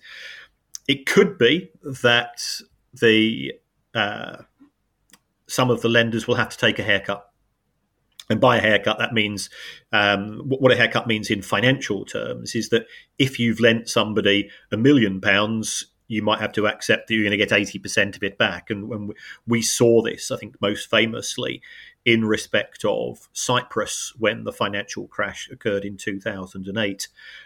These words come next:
And there were many, um, Russian banks and Russian citizens, because Cyprus has a very, uh, cozy relationship with Russia, who had to accept they're gonna lose five percent of,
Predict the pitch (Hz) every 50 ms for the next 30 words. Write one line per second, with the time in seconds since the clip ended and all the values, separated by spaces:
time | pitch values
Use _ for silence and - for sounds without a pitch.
0 | _ _ - 202 196 196 - 98 95 107 104 101 98 104 101 101 104 107 110 107
1 | 104 104 98 98 98 98 95 - _ - - - - _ _ - 98 95 95 95
2 | 95 98 104 - - - 67 65 69 - _ _ _ _ _ _ _ _ _ _
3 | _ _ _ _ - 107 107 120 - - - 117 107 104 98 98 107 104 110 113
4 | - - - - 117 101 98 101 110 98 - - 110 101 101 95 - 160 - -
5 | 107 - 117 113 110 107 - - - - - 101 98 98 - - - - - -
6 | - - - - - 120 107 - - - 110 95 - - - - - 113 107 95
7 | - 120 - 117 107 104 98 98 - _ - - - 214 214 202 160 120 113 95
8 | 90 87 87 87 90 - - 101 95 - - - - _ _ _ - 92 - -
9 | 95 92 - - 104 95 - - - - - - _ - 127 120 117 113 113 113
10 | - - 113 110 - - 107 101 101 - - - 107 - - 104 101 98 101 98
11 | 101 98 101 101 98 - - 98 92 95 92 - 95 - 110 98 98 98 - 110
12 | -